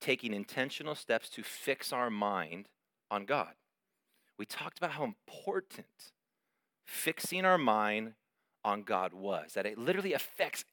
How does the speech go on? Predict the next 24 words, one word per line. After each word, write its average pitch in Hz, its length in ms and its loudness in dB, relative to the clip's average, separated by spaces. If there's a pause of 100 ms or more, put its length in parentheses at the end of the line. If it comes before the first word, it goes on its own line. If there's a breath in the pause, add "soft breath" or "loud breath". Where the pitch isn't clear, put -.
every 208 320 10
single 196 260 2
thing 185 160 2
about 143 220 8
us. 107 100 0
What 156 340 10
we 208 160 6
think - 400 6
about 254 460 12 (160)
changes 208 520 8
the 185 80 6
trajectory 165 600 6
of 147 220 12
our 135 140 10
day, 180 360 10
of 117 220 10
our 107 160 10
week, 160 340 2 (220 loud breath)
of 135 160 12
our 120 160 12
year, 190 340 12
of 160 220 12
our 156 120 12
life. 135 460 6